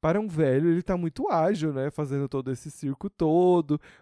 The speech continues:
Pra alguém que tá querendo se aposentar, que tá querendo tranquilidade, ficar fugindo todo, né? Ele vai falar disso um pouco mais pra frente. Mas ficar fugindo de tempos em tempos, né? É algo que dá muito esforço pra quem quer ficar, tipo, acomodado.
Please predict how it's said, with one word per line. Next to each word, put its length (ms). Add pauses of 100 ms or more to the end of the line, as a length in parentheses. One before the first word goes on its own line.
Pra 120
alguém 240
que 80
tá 160
querendo 360
se 120
aposentar, 840
que 60
tá 100
querendo 360
tranquilidade, 1120 (540)
ficar 260
fugindo 840
todo, 560
né? 280 (140)
Ele 180
vai 100
falar 220
disso 240
um 40
pouco 200
mais 160
pra 180
frente. 360 (300)
Mas 200
ficar 160
fugindo 440
de 140
tempos 420
em 120
tempos, 800
né? 400 (880)
É 60
algo 320
que 100
dá 140
muito 320
esforço 580
pra 160
quem 140
quer 160
ficar, 260
tipo, 380
acomodado. 760